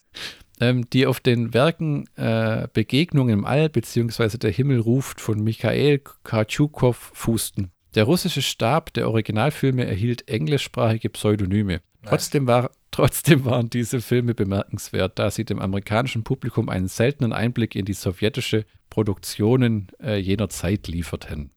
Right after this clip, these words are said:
Speaker 1: Neben seinen quirligen Schnellschüssen unterstützte Cormans Stil sicher den Verleih und auch die Finanzierung von ausländischen, künstlerischen,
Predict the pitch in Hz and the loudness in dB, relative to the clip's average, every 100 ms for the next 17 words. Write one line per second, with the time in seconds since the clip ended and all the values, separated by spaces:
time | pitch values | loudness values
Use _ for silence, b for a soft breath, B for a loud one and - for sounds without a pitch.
0 | _ B B B - 160 165 - 139 135 | _ B B B 4 4 4 2 4 4
1 | 123 117 - - 123 170 165 139 - 123 | 4 0 -4 -2 2 2 2 -2 0 0
2 | 160 - 113 - 117 120 117 - 139 - | 0 0 -4 -4 -4 -4 -4 -4 -8 -6
3 | 135 - 120 123 123 117 - - - 139 | -8 -4 2 2 4 0 -4 -8 -2 2
4 | 147 147 - 123 135 123 113 - 107 101 | 2 0 -2 -2 -2 0 -2 -2 -2 2
5 | 113 175 143 123 127 120 - 120 104 - | 2 2 0 -2 -2 -4 -2 -2 -2 0
6 | 147 139 - 101 139 147 - 123 117 110 | 2 2 -4 -4 0 -2 0 0 0 -2
7 | - 110 - - 139 - 123 113 107 - | -2 -6 -2 -2 -2 -4 -6 -4 -4 -4
8 | 107 | -6